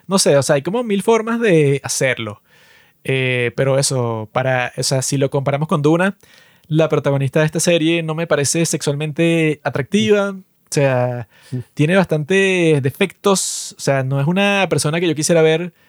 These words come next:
Speaker 1: mucho tiempo como protagonista así. O sea, si la protagonista de este show fuera interpretada por Suzy, la de
Speaker 2: Sí.
Speaker 1: Duna, eso sí sería mucho más entretenido porque sería como que, bueno, estás viendo a la chica sexy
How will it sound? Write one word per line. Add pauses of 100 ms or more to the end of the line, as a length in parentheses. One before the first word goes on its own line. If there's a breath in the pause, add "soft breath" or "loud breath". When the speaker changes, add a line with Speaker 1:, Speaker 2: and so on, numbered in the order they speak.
(220 soft breath)
Speaker 1:
mucho
tiempo
como
protagonista
así.
O
sea,
si
la
protagonista
de
este
show (520 soft breath)
fuera
interpretada
por
Suzy, (260)
la
de
Speaker 2:
Sí.
Speaker 1:
Duna, (240)
eso
sí
sería
mucho
más
entretenido
porque
sería
como
que,
bueno, (260 soft breath)
estás
viendo
a
la
chica
sexy